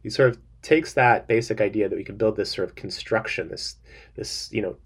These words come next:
very nineteenth century, you know, conservatory in space. And he makes it even weirder and stranger. He thinks of it almost like a giant, uh, multi-layered, um, microscopic cell, with each layer of the habitat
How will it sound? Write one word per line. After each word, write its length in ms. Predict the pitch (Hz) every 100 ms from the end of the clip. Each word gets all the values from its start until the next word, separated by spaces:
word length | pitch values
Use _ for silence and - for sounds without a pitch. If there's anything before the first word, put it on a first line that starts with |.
| -
very 160 | 120 110
nineteenth 500 | 107 113 113 113 107
century, 640 | - 107 104 107 104 98
you 60 |
know, 100 | 95
conservatory 880 | 90 104 - 117 110 107 101 90 87
in 100 | 101
space. 540 | 98 - 92 87 - - - - - - - - _
And 120 | 101 107
he 140 | 156
makes 280 | 185 175 -
it 240 | 143 131 - - -
even 260 | 127 131
weirder 340 | 113 110 107 98
and 120 | 95
stranger. 480 | - 95 98 95 -
He 160 | 131
thinks 260 | 135 151 135
of 60 | 131
it 180 | 117 -
almost 320 | 117 117 -
like 140 | 101
a 40 | 92
giant, 640 | - 95 101 101 90 - - - -
uh, 280 | - 95 87 -
multi-layered, 920 | 110 123 123 113 104 98 101 95 - - - - - -
um, 400 | 101 90 - 92 -
microscopic 640 | 110 107 113 110 101 90
cell, 560 | - - 98 87 - - _
with 160 | - -
each 280 | 127 123 -
layer 640 | 104 107 113 113 110 101
of 120 | -
the 100 | -
habitat 720 | 95 107 104 - 95 90 90